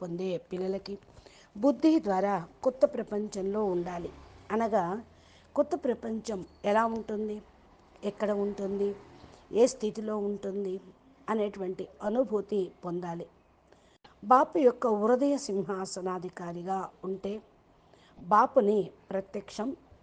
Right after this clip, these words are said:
చేసుకోగలుగుతారు. ఇలాంటి విశేష సేవాదారి ఆత్మలకు విశ్వ సేవాదారి మా హృదయపూర్వకంగా ప్రియస్మృతులు మరియు నమస్తే.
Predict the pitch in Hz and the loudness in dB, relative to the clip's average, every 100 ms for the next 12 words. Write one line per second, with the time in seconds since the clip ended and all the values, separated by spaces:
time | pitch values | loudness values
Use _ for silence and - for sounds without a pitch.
0 | - 208 185 - 180 175 175 180 165 175 | -12 -6 -4 -4 -8 -8 -8 -10 -10 -12
1 | 170 - _ _ - _ - _ _ _ | -12 -18 _ _ -20 _ -20 _ _ _
2 | - - 247 254 233 247 202 214 220 214 | -14 0 6 6 6 -2 -2 -2 -2 -2
3 | 214 190 - - - - - 247 262 277 | -4 -8 -10 -20 -20 -4 8 10 10 8
4 | 214 202 190 208 190 - 196 185 196 196 | 6 4 4 4 2 0 0 0 -2 -2
5 | 196 208 180 - - - - 214 214 - | 0 -2 -2 -6 -18 -20 -18 -16 -14 -8
6 | 254 277 - 247 - 196 196 208 180 180 | -4 -2 -2 -4 -2 -2 0 0 0 -2
7 | 190 196 175 - - - - 208 220 226 | 2 2 0 -8 -20 -20 -12 -4 4 6
8 | 214 185 233 202 220 226 320 311 196 175 | 6 4 -2 0 2 4 2 0 -4 -2
9 | 175 175 175 185 214 - 185 185 - 165 | -4 -4 -2 0 0 -4 -8 -8 -10 -10
10 | 175 185 202 175 185 277 - 180 165 170 | -6 -4 -4 -4 -2 -4 -4 -4 -4 -4
11 | 170 - - | -8 -12 -12